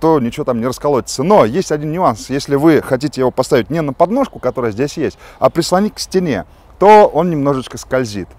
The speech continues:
Нужно было делать какой-то более шершавый металл. Но, честно говоря, это, наверное, единственная такая вот придирка моя к самокату, потому что в остальном он мне очень понравился.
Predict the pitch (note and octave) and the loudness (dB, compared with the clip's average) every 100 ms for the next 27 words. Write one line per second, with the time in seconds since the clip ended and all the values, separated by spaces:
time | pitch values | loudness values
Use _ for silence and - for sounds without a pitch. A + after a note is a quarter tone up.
0 | - - E3+ E3 C#3 C3 C3+ A#2 D3+ D#3 | -16 -6 -4 -4 -4 -2 -2 0 0 0
1 | A#2+ A2 B2+ G#2+ A#2+ C3+ B2 A#2+ - B2+ | -4 -6 -8 -4 0 0 -2 -6 -6 -4
2 | G#2+ G2+ A2+ B2 E2 - - D3+ G#3+ A3+ | -4 -6 -2 -2 -2 -6 -8 2 4 4
3 | - - A3+ A#3 G#3+ G3 A3+ G#3 E3 F3 | 0 0 2 2 2 4 4 4 2 0
4 | F3 D#3+ D#3+ G#3+ - C#3+ C3+ - C#3+ B2+ | 0 -4 -2 0 0 -2 -2 0 0 0
5 | - C#3+ D#3 F3 A#2 B2+ B2 - A#2 C#3+ | -4 -4 -2 -2 -2 -2 -2 -4 -6 -2
6 | D#3 B2 - B2 - C3+ - E3+ G#3 F3+ | -2 -2 -4 -8 -6 -8 -2 0 0 -4
7 | C#3+ - C3+ - A#2 A#2+ B2 A2+ F2 - | -6 -4 -6 -6 -6 -2 2 0 0 -8
8 | D#2 | -18